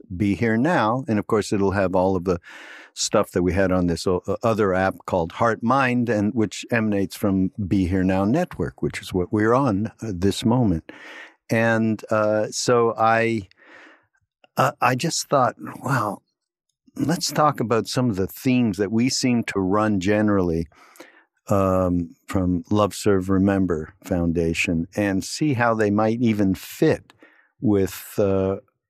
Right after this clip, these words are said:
th-, some of the themes that are in this book."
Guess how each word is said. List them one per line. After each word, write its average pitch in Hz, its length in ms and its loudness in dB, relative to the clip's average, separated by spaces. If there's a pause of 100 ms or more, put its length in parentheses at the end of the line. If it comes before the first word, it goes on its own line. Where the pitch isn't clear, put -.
(340)
th-, 117 240 -4
some 143 260 2
of 143 80 2
the 104 120 2
themes 110 500 0
that 104 140 2
are 101 120 2
in 107 160 0
this 110 200 -2
book." 113 500 0